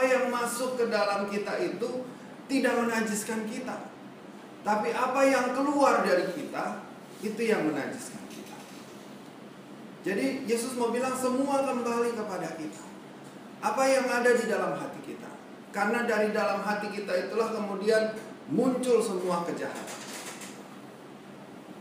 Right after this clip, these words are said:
Dan disitulah kita diajak seperti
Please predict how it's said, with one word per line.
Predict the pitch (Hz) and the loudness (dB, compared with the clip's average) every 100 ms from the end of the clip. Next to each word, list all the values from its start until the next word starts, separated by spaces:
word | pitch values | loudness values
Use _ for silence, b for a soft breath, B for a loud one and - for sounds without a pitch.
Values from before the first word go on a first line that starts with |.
| - - - - - - - - | -16 -16 -16 -16 -16 -14 -14 -8
Dan | 123 123 | -6 -6
disitulah | 120 - 117 110 107 101 - - - - - - - - - - - | -6 -6 -6 -4 -4 -6 -10 -10 -10 -10 -14 -16 -18 -18 -18 -16 -12
kita | - 175 | -6 0
diajak | 156 156 - - - | 2 2 0 -6 -8
seperti | - 165 - 156 - 156 | -10 -10 -6 -6 0 0